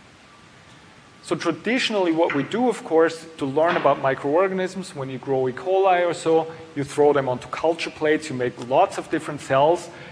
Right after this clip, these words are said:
and that allows you to study some of their properties, okay?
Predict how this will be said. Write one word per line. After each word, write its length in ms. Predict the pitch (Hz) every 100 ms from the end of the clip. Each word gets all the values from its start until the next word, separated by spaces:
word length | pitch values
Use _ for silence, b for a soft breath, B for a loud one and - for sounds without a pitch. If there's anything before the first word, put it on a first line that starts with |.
| B -
and 120 | 143
that 140 | 160
allows 420 | 185 147 143 175
you 60 | 196
to 140 | - 165
study 640 | - - 143 156 180 175 -
some 260 | - 143 147
of 120 | 139
their 100 | 143
properties, 640 | 131 135 135 139 123 107 - - - - -
okay? 240 | - 127